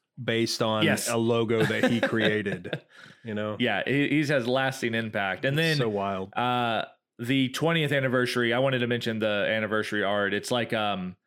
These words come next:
Speaker 2: it's like a gold foil version of the album art. It's
Speaker 1: Cool.
Speaker 2: very classy feeling. Uh, I thought it was a nice touch.
Speaker 1: Yeah.
Speaker 2: Um, they kept the,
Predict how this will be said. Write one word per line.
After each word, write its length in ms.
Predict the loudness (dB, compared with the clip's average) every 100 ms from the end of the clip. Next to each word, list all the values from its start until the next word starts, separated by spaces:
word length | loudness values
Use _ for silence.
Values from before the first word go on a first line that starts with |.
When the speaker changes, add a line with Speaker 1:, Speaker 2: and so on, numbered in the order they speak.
| _ _ _ _
Speaker 2:
it's 80 | -2
like 100 | 0
a 60 | -2
gold 460 | 0 2 2 2
foil 540 | -2 -2 2 4 2 2
version 420 | 0 0 0 0
of 120 | 0
the 120 | 0
album 300 | 0 0 -2
art. 280 | 0 0 -4 -10 _ _ _ _ -4
It's 80 | 0
Speaker 1:
Cool. 40 |
Speaker 2:
very 240 | 2 2 0
classy 600 | -2 -2 -2 0 0 0
feeling. 540 | 0 0 0 -2 -2
Uh, 300 | -2 -2 -2
I 80 | 0
thought 160 | 0 2
it 40 |
was 100 | 2
a 80 | 0
nice 240 | -2 -4 -6
touch. 300 | -4 -2 -2
Speaker 1:
Yeah. 340 | -2 -2 -4
Speaker 2:
Um, 80 | -4
they 120 | -6
kept 240 | -4 -6 -4
the, 180 | -4